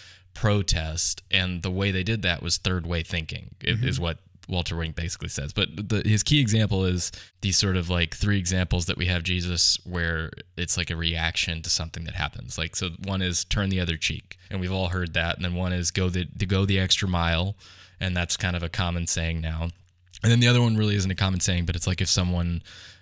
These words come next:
Speaker 1: you know, sues you for your cloak, give them your tunic as well, right? So, like, these are
Speaker 2: Mm-hmm.
Speaker 1: kind of these reactions that Jesus says, like, if something bad or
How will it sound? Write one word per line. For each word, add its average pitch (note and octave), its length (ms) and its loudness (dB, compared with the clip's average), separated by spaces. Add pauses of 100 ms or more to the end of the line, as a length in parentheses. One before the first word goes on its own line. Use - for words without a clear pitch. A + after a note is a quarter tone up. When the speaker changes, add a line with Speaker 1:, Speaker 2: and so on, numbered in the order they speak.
Speaker 1:
you F#2+ 120 -2
know, D#2+ 160 0
sues F#2+ 400 4
you F2+ 220 0
for E2+ 200 -2
your E2 260 0
cloak, E2+ 380 -2
give F2+ 120 0
them F2 160 -2
your D#2+ 140 0
tunic E2 420 -2
as D#2+ 140 0
well, E2+ 240 -10 (100)
right? E2+ 300 0
So, G2 160 2
like, F#2+ 160 0
these A2 160 2
are G#2 60 2
Speaker 2:
Mm-hmm. - 60 0
Speaker 1:
kind G#2 140 2
of F#2+ 60 -2
these F#2 260 -2
reactions F#2+ 580 -2
that F2+ 80 -2
Jesus F2 340 0
says, E2 340 2
like, E2 140 -4
if E2+ 80 -2
something G#2 280 0
bad F2+ 460 0
or E2+ 120 2